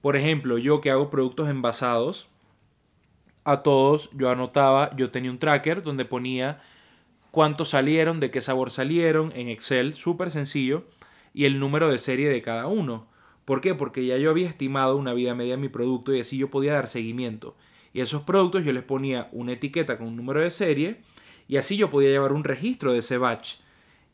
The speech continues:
Y en caso tal de que un cliente me dijera, "Oye, es que este producto sabe raro", o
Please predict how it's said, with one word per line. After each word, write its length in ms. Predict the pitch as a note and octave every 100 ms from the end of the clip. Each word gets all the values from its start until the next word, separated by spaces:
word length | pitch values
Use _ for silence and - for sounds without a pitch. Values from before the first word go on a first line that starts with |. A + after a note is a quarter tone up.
| _
Y 220 | E3 D#3
en 100 | C#3
caso 280 | C3+ C3 C#3
tal 160 | D#3 D3+
de 80 | C#3
que 80 |
un 80 | C#3
cliente 280 | C#3 D#3 F3
me 100 | E3+
dijera, 300 | E3 E3 E3+
"Oye, 180 | G3+ G3
es 80 | F#3
que 80 |
este 140 | F3+ A3
producto 520 | F3 E3 F3+ E3 E3
sabe 260 | D#3+ D#3 D#3
raro", 500 | E3 E3 D#3+ D#3+ D#3
o 280 | D#3 D#3